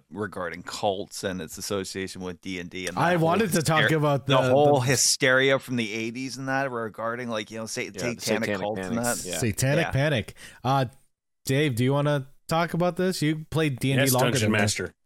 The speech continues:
Speaker 3: I played D and D in the n-, uh, actually, well, was it the nineties? I did play in the nineties. Um, but I was also, like, a fi-, I was nine, you know, like, we didn't worry about the, I, you know,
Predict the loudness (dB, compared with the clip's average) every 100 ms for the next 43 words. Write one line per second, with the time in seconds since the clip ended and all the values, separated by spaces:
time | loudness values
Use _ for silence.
0 | -6 0 0 2 0 0 -2 -4 -6 0
1 | 4 6 4 4 2 0 -6 -6 -6 -6
2 | -6 -6 -6 -6 -4 -4 -2 0 0 0
3 | -2 -4 -8 -8 -12 -4 2 4 4 2
4 | 0 0 0 0 0 2 2 2 0 -8
5 | -6 -4 -4 -10 _ -8 -6 -6 -8 -6
6 | -4 -4 -4 -8 -14 -14 -4 0 0 2
7 | 0 -2 -8 -6 -4 -4 -8 -8 -4 -4
8 | -4 -4 -4 -4 -4 -2 -2